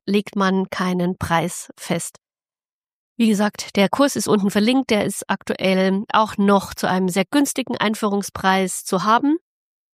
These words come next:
Der wird teurer werden in Zukunft. Je mehr Inhalte da reinkommen, umso mehr muss ich den Preis entsprechend anpassen. Aber wenn du ihn jetzt kaufst, dann gilt der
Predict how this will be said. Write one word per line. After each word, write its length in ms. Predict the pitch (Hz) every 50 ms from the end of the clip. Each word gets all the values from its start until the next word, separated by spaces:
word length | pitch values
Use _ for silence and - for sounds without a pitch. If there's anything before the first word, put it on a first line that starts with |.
| _ _ _ -
Der 120 | 202 190
wird 100 | 214 214
teurer 340 | - - 254 240 233 254 233
werden 300 | 233 233 233 233 - 226
in 140 | 226 220 -
Zukunft. 580 | - 254 240 - - 277 277 285 311 - - _ _ _ _ _ _
Je 140 | _ 226 214
mehr 200 | 214 208 202 -
Inhalte 500 | 208 233 233 233 233 220 214 - 214 202
da 140 | - 196
reinkommen, 580 | 190 190 202 214 220 - - 240 226 233 240 233
umso 460 | 202 196 185 - 202 190 185 185 190 - _ _ _ _ _ _ _ -
mehr 200 | 214 208 208 208
muss 180 | 220 220 - 202
ich 100 | 170 -
den 140 | 180 180
Preis 340 | - - - 190 214 240 -
entsprechend 560 | - - 180 - - - 190 185 - 190 -
anpassen. 520 | - 190 196 - - 208 208 - 247 240 - -
Aber 300 | - 196 202 202 214 - _ _ _ _ _ _
wenn 340 | - 185 185 185 190 196 190
du 180 | 190 185 180
ihn 140 | 170 180 180
jetzt 240 | 196 226 240 - -
kaufst, 380 | - 254 - 190 - - - 214
dann 140 | 196 190
gilt 280 | - - 202 190 - -
der 140 | 196 190